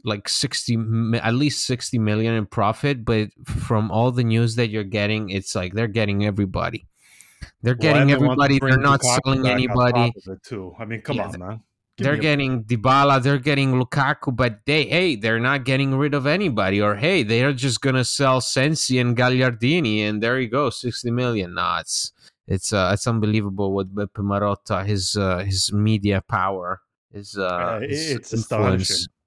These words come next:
Speaker 1: Is, he's, he's, he's a good, as I said last time around, he's a good sporting director, but he's just amazing at relations with, with media people. He's got everybody on strings.
Speaker 2: Well, again, when you have eyes everywhere,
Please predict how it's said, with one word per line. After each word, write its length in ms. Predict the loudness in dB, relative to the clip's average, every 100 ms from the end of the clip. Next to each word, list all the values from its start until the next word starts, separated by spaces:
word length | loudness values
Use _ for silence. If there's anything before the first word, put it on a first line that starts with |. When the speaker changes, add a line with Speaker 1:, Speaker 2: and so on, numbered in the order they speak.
| _
Speaker 1:
Is, 360 | -4 -2 -2 -2
he's, 320 | -2 0 -2 -2
he's, 200 | -4 -2
he's 480 | -2 0 2 2
a 60 | 0
good, 460 | -2 0 2 2 -2
as 160 | -4 -2
I 100 | -2
said 340 | -2 -2 -2
last 360 | -2 0 -4 -6
time 240 | -6 -2
around, 260 | -2 -2 -4
he's 140 | -4
a 40 | -4
good 200 | -4 -4
sporting 440 | -4 -4 -2 -4
director, 340 | -6 -8 -10
but 160 | -10 -8
he's 220 | -6 -6
just 340 | -4 -4 -4 -4
amazing 680 | -2 0 0 -2 -4 -6 -6 -12 -20 -20 _ _
at 140 | -2 0
relations 720 | 0 2 0 0 -2 -2 -2
with, 220 | -6 -4
with 200 | -6 -6
media 340 | -2 0 0 -4
people. 460 | -6 -8 -8 -10 -6
He's 160 | -6 -2
got 200 | -2 0
everybody 540 | 0 -2 -2 -2 0
on 100 | -2
strings. 540 | -2 -4 -6 -6 -10 -12 -20 _ -10
Speaker 2:
Well, 400 | -4 -2 -4 -8 -20
again, 520 | -12 -4 -2 0 -4 -10
when 260 | -10 -6 -4
you 80 | -4
have 260 | -2 -2 -4
eyes 420 | -6 -4 -4 -4 -6
everywhere, 800 | -6 -4 -4 -2 -2 -4 -6